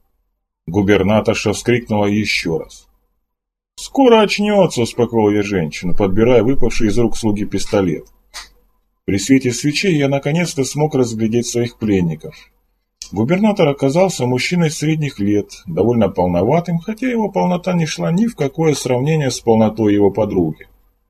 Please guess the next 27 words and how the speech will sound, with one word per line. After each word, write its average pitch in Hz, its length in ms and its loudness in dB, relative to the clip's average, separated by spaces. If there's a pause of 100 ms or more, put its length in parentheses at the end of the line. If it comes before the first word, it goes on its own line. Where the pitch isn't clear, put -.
(520)
Но 92 220 0
если 120 240 -2
женщина 117 560 -2
выглядела 113 500 2
откровенно 117 840 2
испуганной, 190 760 -2 (960)
то 262 160 2
повелитель 202 640 0
Бриджтауна 180 680 0
уже 165 280 2
приходил 135 500 -4
в 123 40 -10
себя. 98 440 -4 (720)
Его 101 240 2
взгляд 151 400 -2
то - 100 0
и 127 60 0
дело 160 220 0
устремлялся 131 600 -2
к - 60 -12
стене, 143 420 -2
где 107 200 0
на 113 120 2
фоне 120 260 -4
ковра 165 360 0
висели 135 400 -2
шпаги. - 500 -6